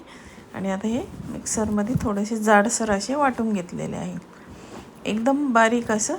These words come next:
वाटून घ्यायचं नाही, थोडेसे जाडसरच असे ठेवायचे. बघा, आता हे आपला मसाला पण वाटून झाले. आता आपण हे लिंब चिरून घेतलेले आहे आणि लिंब चिरल्यानंतर त्याच्यामध्ये एकही बी असलं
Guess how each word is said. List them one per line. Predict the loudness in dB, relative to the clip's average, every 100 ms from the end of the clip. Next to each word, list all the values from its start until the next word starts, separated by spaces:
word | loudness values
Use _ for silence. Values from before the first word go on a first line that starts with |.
| -8 -18 -4
वाटून | -2 0 0
घ्यायचं | 2 2 0 0 0
नाही, | -2 -4 -12 -14 -14 -14 -18 -4
थोडेसे | -2 0 0
जाडसरच | 4 4 4 0 -2 -2 -4
असे | -4 -6 -6
ठेवायचे. | 0 2 2 -2 -6
बघा, | -6 -6 -8 -12 -14 -18 -16 -18 -18 -20 -20 -16 -12
आता | -2 2
हे | 4
आपला | 2 2 -2
मसाला | 0 0 2 2
पण | 0 -2 0
वाटून | 0 0 0 2
झाले. | 0 -2
आता | -4 0
आपण | 0 0 2
हे | 4 6
लिंब | 6 4 2
चिरून | 2 0 4 4
घेतलेले | 2 -2 -4
आहे | -4 -8 -16 -18 -18 -2
आणि | 2 4 4
लिंब | 4 4
चिरल्यानंतर | 2 4 2 4 2 2 2 0 -2
त्याच्यामध्ये | 0 0 0 2
एकही | 0 0 0 2
बी | 2 2 4
असलं | 4 2 -2 -2 -2